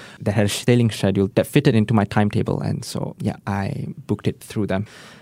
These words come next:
So, yeah, I mean, the cargo ship experience, yes, it was a unique experience because I got to talk with the crew. Many of them have been away for about eight months at a time.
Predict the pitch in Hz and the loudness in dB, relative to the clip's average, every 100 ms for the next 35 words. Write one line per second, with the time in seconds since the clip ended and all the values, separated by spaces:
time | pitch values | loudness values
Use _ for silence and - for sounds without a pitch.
0 | - - 127 135 - 123 127 120 143 143 | -6 2 4 4 4 4 4 4 4 2
1 | - 110 - 135 147 127 117 107 107 - | 0 -4 -2 2 2 2 0 2 0 -2
2 | 110 104 104 113 143 139 - 104 107 160 | 0 2 4 2 2 -2 -2 0 2 2
3 | 165 - 98 98 98 95 92 90 - - | 0 -4 -4 -4 -2 -4 -4 -4 -8 -8
4 | 82 - 98 95 92 87 - - 113 - | -10 -8 -6 -4 -6 -8 -10 -2 -2 -2
5 | - - - 120 117 107 110 107 - 101 | -6 -6 -4 0 2 2 2 0 -2 -2
6 | 98 101 - 101 98 101 98 - 107 - | 0 -4 -4 -4 -2 -2 -4 -4 -6 -6
7 | - _ - 131 - 120 117 120 123 - | -12 _ 0 0 2 0 2 0 -2 -4
8 | 98 - - - 107 117 123 | -6 -6 -8 -2 0 2 0